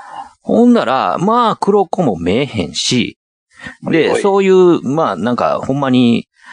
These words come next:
Speaker 1: ね、女装した白塗りのおっさんに見えへんくなるわけですよ。もうちゃんと、まあ、ナウシカになるわけですよ。で、まあ、その、七之助扮するナウシカなんかは、ちょっともうなんか、綺麗な姉ちゃんになってくるわけですよ。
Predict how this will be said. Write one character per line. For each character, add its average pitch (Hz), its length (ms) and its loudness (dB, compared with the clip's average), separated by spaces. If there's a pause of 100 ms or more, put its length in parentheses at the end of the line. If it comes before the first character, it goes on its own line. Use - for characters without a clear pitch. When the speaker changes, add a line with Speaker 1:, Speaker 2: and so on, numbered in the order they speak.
(200)
Speaker 1:
ね、 151 300 0 (160)
女 107 120 0
装 113 180 0
し - 40 -8
た 110 120 -2
白 101 200 0
塗 95 140 2
り 98 80 2
の 101 140 0
お 127 40 -2
っ - 20 -4
さ - 220 -6
ん 123 60 0
に 123 80 2
見 101 160 0
え 180 60 2
へ 196 120 2
ん 101 60 -2
く 92 80 -4
な 92 100 -2
る 95 60 0
わ 147 100 -2
け 170 80 -4
で 117 80 0
す - 120 -6
よ。 80 60 -2
も 80 100 -6
う - 40 -6
ち 117 60 -8
ゃ 135 60 -4
ん 139 40 -8
と、 82 100 -4
ま 82 180 -4
あ、 76 60 -10 (100)
ナ 107 160 -6
ウ 117 60 -2
シ - 60 -12
カ 139 80 -2
に 110 80 -4
な 82 80 -4
る 87 80 -6
わ 139 120 -2
け - 100 -4
で - 80 -8
す - 120 -10
よ。 58 140 -10 (1300)
で、 135 400 0
ま 117 160 -2
あ、 101 40 -4
そ 110 120 -2
の、 90 540 0
七 - 220 -4
之 135 160 2
助 160 200 -2
扮 196 240 2
す 202 100 0
る 202 120 2
ナ 135 140 -2
ウ 196 100 0
シ - 120 -8
カ 131 120 -4
な 87 160 -6
ん - 80 -6
か 80 160 -2
は、 113 280 0 (260)
ち 220 100 -2
ょ - 20 0
っ 220 40 0 (100)
と 92 100 -4
も 85 200 -2
う 85 40 -4
な 98 120 -2
ん - 40 -8
か、 - 240 -6 (580)
綺 220 200 0
麗 175 160 0
な 85 100 -4
姉 131 200 -2
ち - 80 -4
ゃ 85 40 -2
ん 82 40 -6
に 85 60 -8
な - 60 -10
っ - 40 -12
て 110 100 -4
く - 80 -10
る 69 60 -12
わ - 80 -10
け - 60 -12
で - 80 -10
す - 140 -14
よ。 - 140 -14